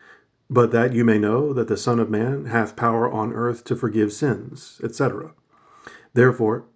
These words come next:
Christ as man is God. Objection three. Further, Christ is not man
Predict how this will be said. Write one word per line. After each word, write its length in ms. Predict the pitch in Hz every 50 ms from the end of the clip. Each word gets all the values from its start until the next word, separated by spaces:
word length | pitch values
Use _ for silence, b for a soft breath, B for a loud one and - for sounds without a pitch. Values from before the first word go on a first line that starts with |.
| _
Christ 460 | - - - 117 113 127 127 - -
as 260 | - 131 127 127 113 110
man 480 | 113 117 110 95 90 92 98 107 123 - _ _ _ _ _ -
is 300 | 123 107 104 101 101 -
God. 440 | 131 143 160 147 117 - - - - _ _ _ _ _ _ _ _ _ - -
Objection 400 | - 127 110 123 113 117 - 107
three. 280 | - - 147 135 135 - _ b b b
Further, 400 | b - 170 147 - 101 - - _ b b b b b b b b b b _
Christ 580 | - - - 170 170 160 147 135 - - _ - _ _ _ _ _ _ _ -
is 240 | 160 160 156 131
not 400 | 127 131 135 131 131 131 131 -
man 680 | 139 113 117 117 127 127 127 127 120 120 117 120 - -